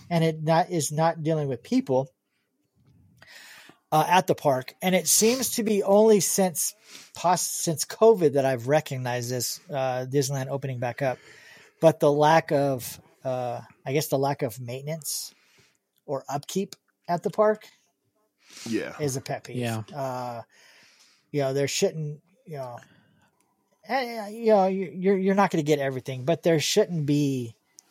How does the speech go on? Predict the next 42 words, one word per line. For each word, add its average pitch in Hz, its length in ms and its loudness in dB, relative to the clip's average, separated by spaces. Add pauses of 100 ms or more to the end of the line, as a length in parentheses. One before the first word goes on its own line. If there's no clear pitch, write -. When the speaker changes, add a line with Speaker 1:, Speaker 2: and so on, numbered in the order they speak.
(1000)
Speaker 1:
things 156 460 -2
that 151 100 4
are 131 80 -4
broken, 117 600 -8 (220)
uh, 113 560 -8 (720)
that 127 160 -6
you 131 120 -14
could - 160 -18
see. 120 500 -6
It's 185 280 4
just, 202 260 2 (640)
I 170 120 4
don't 185 180 4
think, 165 300 -4
I 151 240 0
don't 151 220 0
think 151 140 0
Walt 143 240 4
Disney 139 260 -2
would 123 140 -4
have, 110 180 -6 (280)
would 135 180 -4
have 127 100 -6
accepted 123 680 -6
that. 110 460 -8 (560)
Um, 113 460 -12 (200)
Speaker 2:
Yeah, 165 160 0
some, - 280 -2 (120)
Speaker 1:
and 285 100 4
Speaker 2:
some, 320 140 2
Speaker 1:
it, 311 120 0
it 294 80 2
is 277 160 4
hard. 165 260 6
Speaker 2:
sometimes 214 420 0
Speaker 1:
It, 240 60 0
it 247 80 -2
is 247 160 0
hard 131 220 2
running 127 220 -6
a 107 40 -16
park. 123 380 -10